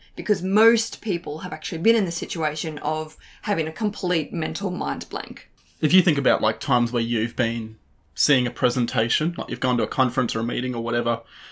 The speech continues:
Speaker 2: uh, and you see somebody mess up, have you ever been sitting there thinking,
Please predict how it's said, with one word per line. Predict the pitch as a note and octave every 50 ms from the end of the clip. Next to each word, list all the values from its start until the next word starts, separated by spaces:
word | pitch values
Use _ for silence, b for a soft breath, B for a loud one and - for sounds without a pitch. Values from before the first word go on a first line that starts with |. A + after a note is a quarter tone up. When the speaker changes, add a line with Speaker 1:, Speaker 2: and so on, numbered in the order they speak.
| B B -
Speaker 2:
uh, | A#2+ A#2 A2+ G#2+ -
and | C3 C3
you | A#2+
see | G#2+ - - - C#3 C3
somebody | - - C#3 C3+ C#3 C3+
mess | C3+ C#3 C#3 B2+ - -
up, | D3 C#3+ C#3 C#3 - - -
have | C#3+ C3+
you | D#3 E3
ever | D#3 D#3+ E3+
been | D#3+ C#3 A#2+ A2+
sitting | - - B2+ B2 B2
there | A#2+ A2+
thinking, | G#2+ - B2+ A#2 B2+ A2+